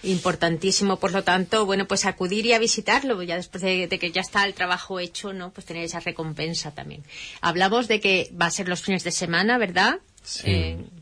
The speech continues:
Speaker 1: cuéntanos.
Speaker 2: Los fines de semana, ten-,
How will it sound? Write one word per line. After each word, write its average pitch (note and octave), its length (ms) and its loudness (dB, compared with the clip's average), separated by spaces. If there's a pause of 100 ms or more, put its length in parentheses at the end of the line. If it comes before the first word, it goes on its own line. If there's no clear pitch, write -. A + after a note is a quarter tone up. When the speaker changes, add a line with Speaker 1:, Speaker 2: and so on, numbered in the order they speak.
(140)
Speaker 1:
cuéntanos. D3+ 640 -6 (100)
Speaker 2:
Los G#2 460 4
fines A2 180 2
de - 60 -4
semana, G#2 400 4
ten-, G2 320 -2